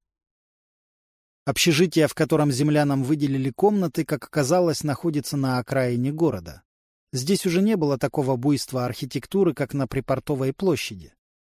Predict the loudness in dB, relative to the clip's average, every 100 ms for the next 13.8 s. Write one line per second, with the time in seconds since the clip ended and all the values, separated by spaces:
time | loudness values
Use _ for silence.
0 | -8 0 2 4 0 2 0 0 -6 0
1 | 0 0 0 0 2 0 -2 -2 2 2
2 | 2 -2 -8 _ _ _ -6 0 4 6
3 | 6 6 4 2 4 4 4 4 4 2
4 | 0 -2 2 2 2 0 2 0 0 2
5 | 2 2 2 2 0 -2 -2 -4 2 2
6 | 2 0 0 2 0 -2 -4 -16 _ _
7 | _ _ _ -6 -4 -2 2 4 4 4
8 | 2 2 0 0 0 4 2 2 0 0
9 | 0 0 0 -2 -2 -6 -6 -12 -18 _
10 | _ _ _ _ _ _ 0 2 4 4
11 | 2 2 2 4 2 0 2 2 2 2
12 | 0 0 0 2 2 4 4 4 0 2
13 | -2 0 0 2 2 2 0